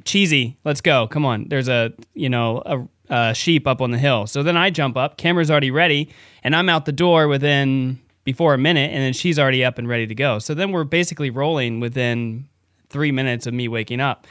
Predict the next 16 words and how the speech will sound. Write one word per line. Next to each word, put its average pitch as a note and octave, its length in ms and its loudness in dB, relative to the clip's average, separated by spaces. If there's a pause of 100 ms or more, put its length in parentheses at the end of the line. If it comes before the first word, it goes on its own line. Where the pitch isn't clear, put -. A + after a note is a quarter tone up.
(160)
because A3 340 2
we're E3+ 120 0
prepared, A#2 520 -4
not D#3+ 200 -2
because C#3 580 -2
we're C#3 80 -6
like, A#2+ 240 -4
"Oh, D#3+ 500 4
we D#3+ 140 0
haven't D3+ 220 0
had C3 200 -2
breakfast, D3+ 520 -4
we D3+ 80 -2
haven't C#3 180 0
had A#2+ 200 -4
coffee." C3 580 -4